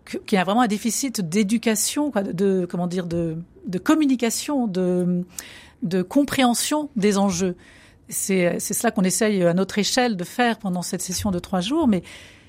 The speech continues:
je, je vois bien que, enfin, j'ai, j'espère que ça fera avancer les choses et qu'on aura réussi, en tout cas pour les personnes présentes, à, à faire, à, à ce qu'on bouge, à ce que dans notre tête, on est tous un peu bougés, où qu'on s'en, où qu'on en soit, et qu'on ait fait un pas vers les autres, et de, de compréhension et de,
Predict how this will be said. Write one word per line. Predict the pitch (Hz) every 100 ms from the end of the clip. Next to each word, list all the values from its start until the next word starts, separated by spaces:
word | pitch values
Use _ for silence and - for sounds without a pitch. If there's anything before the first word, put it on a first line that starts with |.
| _ _ 269
je, | 170 180 185 - 359 - -
je | -
vois | 180 185
bien | 226 277
que, | 269 202 185 175 170 170 202
enfin, | -
j'ai, | 156 202
j'espère | - 190 - 277 302
que | -
ça | 196
fera | -
avancer | 196 190 214
les | 208
choses | - 330 262
et | 208
qu'on | - 185 180
aura | 165 208 190
réussi, | 165 185 -
en | 240
tout | 196
cas | 175
pour | - 220
les |
personnes | 202 220 208
présentes, | 185 - 208 277 285
à, | 196 180 - - - - -
à | 190
faire, | - 233 208
à, | - 226
à | 202
ce | -
qu'on | 220
bouge, | 202 277 311 240
à | 190
ce | -
que |
dans | 208 208
notre | 214 -
tête, | 302 302
on | 214
est | 202
tous | - 302
un | 214
peu | 240
bougés, | 190 233 226 302 - -
où | 214
qu'on | 202
s'en, | 220 214
où | 294
qu'on | 240 254
en | 226
soit, | - 302
et | 233
qu'on | 214
ait | 185
fait | -
un | 202
pas | 220 208
vers | 190
les | 196 220
autres, | 277 -
et | 190 185
de, | 175
de | 175 175
compréhension | 190 180 180 180 - 247
et | 214
de, | 180